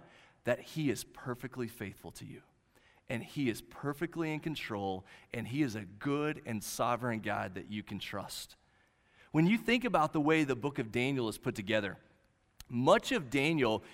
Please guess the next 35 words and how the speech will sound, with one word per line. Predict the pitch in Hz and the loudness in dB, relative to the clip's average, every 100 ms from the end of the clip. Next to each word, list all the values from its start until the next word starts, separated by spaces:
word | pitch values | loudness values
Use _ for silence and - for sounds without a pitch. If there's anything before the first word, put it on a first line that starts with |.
| - | -6
is | - 143 - | 0 0 6
what | 165 131 | 4 6
we | 143 208 | 2 0
would | 226 | -2
call, | - - 160 160 160 139 - - - | -4 2 6 8 8 6 -2 -18 4
big | 175 170 120 | 6 6 2
word | 135 123 | 4 4
here, | 107 110 113 | 4 0 0
<laughs> | |
but | - - - - | -2 -2 -6 2
what | 180 | 6
we | 165 214 | 8 8
would | 214 | 6
call | - 180 170 | 8 6 6
apocalyptic | 120 - 185 185 156 127 160 247 - - - | 0 4 4 4 2 2 2 -2 -6 -8 4
literature. | 202 247 - 262 233 - - _ - | 4 4 0 -4 -6 -12 -20 _ -10
Daniel, | 139 208 311 269 208 208 | 6 8 8 8 8 8
in | 196 | 6
a | 170 | 6
way, | 156 165 220 151 147 226 - - _ | 6 6 6 6 4 2 -8 -20 _
for | - 190 | 6 8
the | 170 | 10
Old | 160 233 - | 8 6 8
Testament, | 180 - 175 170 185 | 6 6 4 4 6
is | 180 170 | 6 6
similar | - 294 277 190 | 4 4 6 6
to | 180 | 8
what | 170 165 | 6 8
Revelation | 170 160 156 202 - 214 | 8 8 8 6 4 4
is | 220 240 - - | 4 2 -6 -8
for, | - 175 175 170 | 6 8 10 6
for | - 175 | 4 4
the | 151 | 6
New | 135 175 | 4 4
Testament. | 214 220 - 247 233 | 2 2 2 2 2